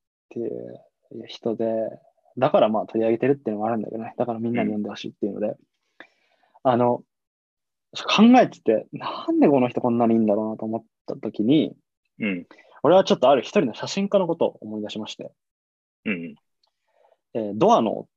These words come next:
Speaker 1: ていうね、フランス人の写真家がいるんだけど、
Speaker 2: うん。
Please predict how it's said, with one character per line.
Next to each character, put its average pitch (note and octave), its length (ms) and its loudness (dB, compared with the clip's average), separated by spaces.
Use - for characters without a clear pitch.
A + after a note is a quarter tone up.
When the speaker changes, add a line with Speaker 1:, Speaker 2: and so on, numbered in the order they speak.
Speaker 1:
て A#2 60 -2
い - 140 -6
う - 40 -4
ね、 A2+ 140 -6
フ - 140 -2
ラ C3+ 100 6
ン C#3 60 -2
ス D3 80 -6
人 B2 200 -2
の - 160 -18
写 - 120 -18
真 G#2+ 160 -8
家 G#2 100 -6
が G2+ 100 -2
い G#2+ 40 0
る G#2+ 100 -2
ん G2 80 -8
だ G#2 80 -14
け - 100 -14
ど、 A2 300 -2
Speaker 2:
う A2 80 -2
ん。 F#2+ 180 -2